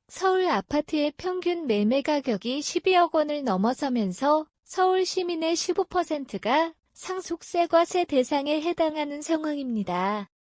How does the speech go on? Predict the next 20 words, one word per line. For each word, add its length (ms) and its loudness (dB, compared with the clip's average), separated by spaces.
이는 360 0
이천십이 680 0
년의 360 -2
사점칠칠 920 0
퍼센트와 760 0
비교해 720 0
세 220 0
배 180 0
이상 360 -2
증가한 520 -2
수치로 760 -2
서울의 600 2
상속세 680 -2
과세 420 0
비율은 640 -4
전국 520 -2
평균의 600 -2
두 180 -2
배에 380 4
달합니다. 1000 -2